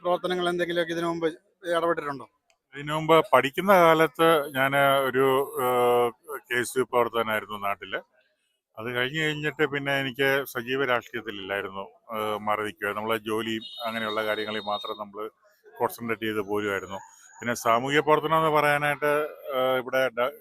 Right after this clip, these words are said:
Speaker 2: വേൾഡ് മലയാളി ഫെഡറേഷൻ എന്ന് പറയുന്ന ഒരു സംഘടനയുടെ നാഷണൽ സെക്രട്ടറി ആയിരുന്നു മുൻപ്.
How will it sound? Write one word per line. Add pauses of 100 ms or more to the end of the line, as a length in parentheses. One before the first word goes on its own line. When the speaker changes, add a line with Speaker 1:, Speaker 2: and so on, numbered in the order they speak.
(160)
Speaker 2:
വേൾഡ്
മലയാളി
ഫെഡറേഷൻ
എന്ന്
പറയുന്ന
ഒരു
സംഘടനയുടെ
നാഷണൽ
സെക്രട്ടറി
ആയിരുന്നു
മുൻപ്.